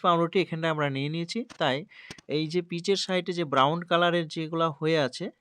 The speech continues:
এগুলো আমরা চাকু দিয়ে কেটে বাদ দিয়ে দিচ্ছি। আপনারাও ঠিক বরাবর এগুলো বাদ দিয়ে দেবেন, কারণ এগুলো মালাইয়ের সঙ্গে ভালোভাবে মিশবে না,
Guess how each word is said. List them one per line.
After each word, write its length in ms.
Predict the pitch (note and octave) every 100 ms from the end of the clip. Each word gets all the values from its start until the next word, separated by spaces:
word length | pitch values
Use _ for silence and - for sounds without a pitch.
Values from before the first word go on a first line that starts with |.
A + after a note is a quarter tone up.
| _
এগুলো 240 | C#3+ D3 E3+
আমরা 180 | D#3 F3
চাকু 320 | E3+ C#3 D#3
দিয়ে 200 | D3 D3
কেটে 320 | D3 C3+ - G#3+ -
বাদ 180 | C#3 A#2+ A#2
দিয়ে 160 | A2+
দিচ্ছি। 340 | A2 A2 - - - _ _ - - -
আপনারাও 440 | C3 D3+ D#3 E3+
ঠিক 200 | E3+ F3 D3
বরাবর 340 | D3 C#3+ D3+ D#3
এগুলো 240 | C#3+ D3+
বাদ 200 | C3+ B2+ B2
দিয়ে 160 | C#3
দেবেন, 260 | C#3 C#3+ F#3+ - _ _ _ _ _ _ _ _
কারণ 200 | G3 F#3
এগুলো 420 | D#3+ E3 E3+ D3 B3 _ _ _ _
মালাইয়ের 480 | D3 C#3+ D3+ E3 E3 -
সঙ্গে 220 | F3 F#3
ভালোভাবে 560 | E3+ C3+ C#3+ D3 D3+ G3+ E4+
মিশবে 420 | D#3+ E3 C#3+ - B2+
না, 140 | A2